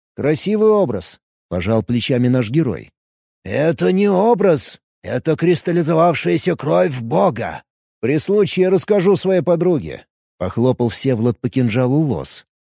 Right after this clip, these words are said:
«Вместе посмеёмся, но если вам так удобнее думать, не мне с вами спорить». «Вы считаете, что это не кровь бога?»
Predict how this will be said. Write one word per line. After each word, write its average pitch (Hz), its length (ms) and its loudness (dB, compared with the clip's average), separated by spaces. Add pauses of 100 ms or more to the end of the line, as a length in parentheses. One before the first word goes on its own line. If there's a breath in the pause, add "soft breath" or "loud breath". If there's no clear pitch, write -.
«Вместе 180 540 0
посмеёмся, 123 800 -2 (220)
но 117 180 -6
если 170 240 0
вам 170 220 0
так 165 160 0
удобнее 170 360 2
думать, 180 580 0
не 196 260 -4
мне 202 220 2
с - 100 -8
вами 151 220 0
спорить». 73 580 -10 (460)
«Вы 110 280 -6
считаете, 127 800 -6
что - 240 -10
это 123 260 -8
не 117 160 -6
кровь 131 380 -6
бога?» 120 520 -6